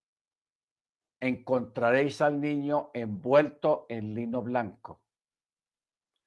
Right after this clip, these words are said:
Luego, ese texto de Apocalipsis, cuando dice que a la novia,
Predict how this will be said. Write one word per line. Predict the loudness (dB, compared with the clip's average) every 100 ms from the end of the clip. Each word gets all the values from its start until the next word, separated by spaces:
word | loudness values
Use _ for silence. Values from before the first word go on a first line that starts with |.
| _ _ _
Luego, | 6 10 12 12 12
ese | 10 4 4
texto | 6 4 6 8
de | 8
Apocalipsis, | 8 4 6 6 6 0 -8 -8 -14 -20 _ _ _ _ _ _ _ _ _ _ _ _ _ _ _ _ _ _ _ _ _ _ _
cuando | 8 8 8 6
dice | 6 4 0 2
que | 4 6 8
a | 8
la | 8
novia, | 10 10 10 8 -4 -8